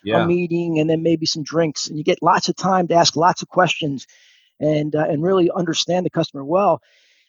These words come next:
Speaker 2: Our salespeople now have to be much better prepared than ever before 'cause they've only got a limited amount of ti-, limited amount of time with a customer on, uh, a webinar or on a, uh, a WebEx or, uh, a, uh,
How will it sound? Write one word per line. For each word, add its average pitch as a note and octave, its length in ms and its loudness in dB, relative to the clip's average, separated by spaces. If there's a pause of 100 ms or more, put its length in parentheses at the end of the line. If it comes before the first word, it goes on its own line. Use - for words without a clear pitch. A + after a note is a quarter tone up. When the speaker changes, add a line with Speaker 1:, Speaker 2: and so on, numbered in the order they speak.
(280)
Speaker 2:
Our G#3 100 2
salespeople A#3+ 420 0
now G3+ 140 2
have E3 160 2
to E3+ 100 -2
be D#3+ 280 0
much A3+ 520 0
better E3+ 160 0
prepared F3+ 400 -2
than C3 180 -4
ever G3 220 2
before D#3 640 -2 (140)
'cause D3 140 -6
they've A3+ 300 2
only F3+ 200 0
got G3 120 2
a - 40 2
limited G#3+ 300 2
amount G#3 160 0
of - 120 0
ti-, - 100 -6 (200)
limited A3 360 2
amount F3+ 280 2
of - 80 -6
time G3 360 2
with D#3 140 -2
a D#3+ 80 0
customer C#3+ 640 -2
on, F3 360 0
uh, C#3+ 260 0
a C3 60 -4
webinar C#3 520 -2
or C#3+ 240 0
on D#3+ 160 0
a, D3+ 180 0
uh, C#3 160 -2 (720)
a - 40 -4
WebEx D#3 500 0
or, C#3+ 220 -4 (500)
uh, C#3 440 -2
a, D3 260 0
uh, C3+ 120 -2